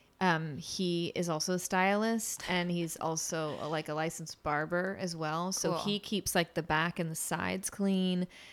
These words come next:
Speaker 1: and builds this shape that it's got that's, like, almost a mushroom shape, but not a
Speaker 2: It's
Speaker 1: mushroom
Speaker 2: so
Speaker 1: shape.
Speaker 2: good.
Speaker 1: I, I am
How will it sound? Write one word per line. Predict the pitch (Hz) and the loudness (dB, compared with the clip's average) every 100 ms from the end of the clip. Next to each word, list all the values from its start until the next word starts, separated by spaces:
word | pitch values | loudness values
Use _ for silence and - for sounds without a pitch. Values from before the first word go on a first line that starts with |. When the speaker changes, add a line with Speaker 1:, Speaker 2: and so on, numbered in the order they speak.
| - | -4
Speaker 1:
and | 180 175 | 0 2
builds | 180 175 170 | 4 4 2
this | - 151 - | -2 -2 0
shape | - - 190 180 - | 0 2 4 4 2
that | 175 | 0
it's | 180 175 | 2 0
got | - 185 180 | 4 4 4
that's, | 180 165 | 2 0
like, | 165 156 - - - - - _ _ | 0 0 -4 -18 -20 -20 -20 _ _
almost | 190 226 294 370 370 - - _ _ _ - | 4 6 6 4 2 -2 -6 _ _ _ -4
a | 180 | 0
mushroom | 165 160 196 - 294 339 349 | 2 2 2 2 2 2 0
shape, | 339 - 320 330 302 - | -4 -2 2 4 2 2
but | 226 | 2
not | 180 160 151 143 220 - - - | 2 0 2 4 2 2 -4 -2
a | 247 | 0
Speaker 2:
It's | 269 | 6
Speaker 1:
mushroom | 285 285 302 330 | 6 4 2 2
Speaker 2:
so | 311 | 0
Speaker 1:
shape. | - 320 330 | 4 4 4
Speaker 2:
good. | - 175 185 - | 0 -8 -12 2
Speaker 1:
I, | 196 208 - - | 6 6 4 2
I | 196 202 | 6 6
am | 196 180 170 170 151 | 6 2 0 -2 -8